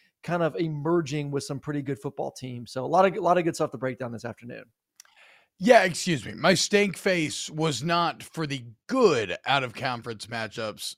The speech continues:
Speaker 2: The problem is that there's too much B S scheduling that goes on in
Speaker 1: Yeah.
Speaker 2: the out of conference
Speaker 1: Mm-hmm.
Speaker 2: matchups. So every gym,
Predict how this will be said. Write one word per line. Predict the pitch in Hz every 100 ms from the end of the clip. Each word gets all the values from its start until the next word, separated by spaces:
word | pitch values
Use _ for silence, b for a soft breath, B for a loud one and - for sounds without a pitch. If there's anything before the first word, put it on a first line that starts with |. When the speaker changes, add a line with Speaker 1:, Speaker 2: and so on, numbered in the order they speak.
| -
Speaker 2:
The | 131 131
problem | - - 180 165 139 127
is | 120 110 98 B B B -
that | 165 143
there's | 147 127
too | - 170
much | 156 139 123 - - 120 104
B | 156 147
S | 135 -
scheduling | - 110 107 95 80 98 _
that | 147 151
goes | 131 120 101
on | 101 80 80
in | 127
Speaker 1:
Yeah. | 127
Speaker 2:
the | 123
out | 107
of | 107
conference | 113 95 139
Speaker 1:
Mm-hmm. | 113
Speaker 2:
matchups. | 98 104 98 - B
So | B 196
every | 180 185 170 151
gym, | 127 147 214 190 156 139